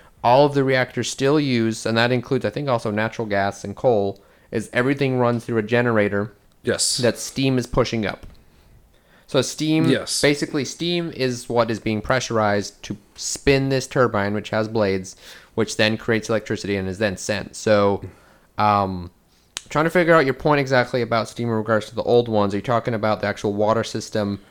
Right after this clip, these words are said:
Speaker 1: for cooling
Speaker 2: Well,
Speaker 1: the
Speaker 2: I think it's,
Speaker 1: reactor,
Speaker 2: no,
Speaker 1: right?
Speaker 2: well, that, that's it. It's weird, 'cause with the, with helium, with, I said, having, you can make sodium out of it too. I think it's just a greater cooling effect, 'cause that's why I was talking about ionized particles, like anything that's charged or heated
Speaker 1: Hmm.
Speaker 2: is as efficient versus cooled,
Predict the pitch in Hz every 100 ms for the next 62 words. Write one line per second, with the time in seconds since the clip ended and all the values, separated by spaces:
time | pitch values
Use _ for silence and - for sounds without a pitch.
0 | _ 117 107 147 160 135 135 - 190 180
1 | 131 190 156 156 131 127 147 160 156 135
2 | 156 127 104 117 127 123 127 127 127 123
3 | 117 - - 117 127 185 175 135 120 120
4 | 123 - - 120 - 131 107 - - 135
5 | 131 127 117 - 117 135 139 - 143 147
6 | 127 110 107 98 139 117 98 - - -
7 | - - 123 143 156 135 147 139 131 127
8 | - 175 151 110 110 101 127 156 165 139
9 | 120 - 143 123 127 117 113 123 131 123
10 | - 120 123 123 139 117 110 127 127 117
11 | 107 - - 127 127 117 101 - 120 139
12 | 185 185 - - 117 107 - - 139 151
13 | 127 113 170 160 - 120 113 127 - 117
14 | 98 - 151 139 104 87 -